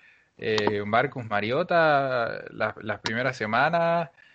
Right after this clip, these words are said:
y ahí Vrabel se dio cuenta que no tenía más y, y puso a Tannehill, y Tannehill lo llevó, eh,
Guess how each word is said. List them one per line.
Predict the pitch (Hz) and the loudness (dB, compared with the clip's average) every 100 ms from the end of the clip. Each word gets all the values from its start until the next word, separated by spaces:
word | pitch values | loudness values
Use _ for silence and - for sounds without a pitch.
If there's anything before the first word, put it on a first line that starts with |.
| _ _ _ - | _ _ _ -16
y | 120 117 113 110 | -8 -4 0 2
ahí | 110 139 | 4 2
Vrabel | 147 147 151 143 | 0 0 0 -2
se | 135 | -4
dio | 131 | -4
cuenta | 139 139 139 | -4 -2 -2
que | 131 | -2
no | 123 | -4
tenía | 123 131 127 | -4 -2 0
más | 127 160 196 214 160 | 2 4 2 0 -4
y, | - 135 123 113 110 104 104 101 98 98 98 95 _ _ _ _ _ - | -12 -8 -4 -2 -2 -2 -2 -4 -6 -8 -10 -14 _ _ _ _ _ -8
y | 110 107 | -4 -2
puso | 131 135 | -4 -2
a | 131 | 2
Tannehill, | 147 233 233 226 196 | 2 2 -2 -6 -6
y | 123 | -8
Tannehill | - 113 123 123 123 | 0 2 2 -2 -4
lo | 117 | -4
llevó, | 107 107 120 117 - - - - - _ _ | -2 -2 -2 -4 -8 -20 -20 -18 -20 _ _
eh, | - 107 101 95 95 95 92 90 | -8 -6 -4 -6 -6 -6 -8 -8